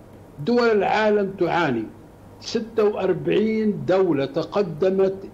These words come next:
إلى مجموعة العشرين تطالب بمساعدات، إما تجميد الديون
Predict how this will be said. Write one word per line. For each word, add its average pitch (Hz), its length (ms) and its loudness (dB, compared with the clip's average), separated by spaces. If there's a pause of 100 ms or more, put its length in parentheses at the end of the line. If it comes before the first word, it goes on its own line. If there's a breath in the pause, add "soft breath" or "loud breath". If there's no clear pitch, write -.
إلى 165 280 2
مجموعة 165 720 -2
العشرين 175 680 2 (320)
تطالب 175 600 2
بمساعدات، 175 1120 0
إما 175 540 0 (280)
تجميد 175 640 0 (100)
الديون 170 800 2